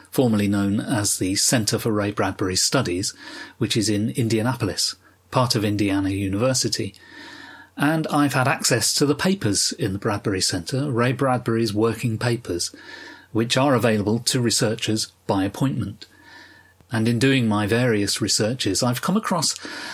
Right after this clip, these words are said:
a number of interesting files, and I'm going to talk about one of them today.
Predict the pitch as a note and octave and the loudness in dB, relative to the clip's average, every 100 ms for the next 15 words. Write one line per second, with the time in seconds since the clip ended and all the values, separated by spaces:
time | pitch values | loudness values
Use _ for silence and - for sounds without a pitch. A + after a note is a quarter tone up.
0 | - D3+ D#3 G#3+ B3 F#3 D3 G3 - G#3 | -6 -2 2 2 4 4 4 2 2 0
1 | - E3+ C#3+ - E3+ C#3+ F#2 F2+ F#2+ - | 0 0 -2 0 0 0 0 -4 -4 -4
2 | - - - - B2 C3+ C#3+ C#3 F3+ G#3 | -4 -8 -14 -6 -2 0 0 0 0 2
3 | G#3+ G#3 E3 D3+ C#3 C3+ C3 D3+ C#3+ G#2 | 2 2 0 0 0 0 2 2 0 -2
4 | F#2 F#2+ - B2 D3 A#3 - | -4 -6 -2 0 2 0 -4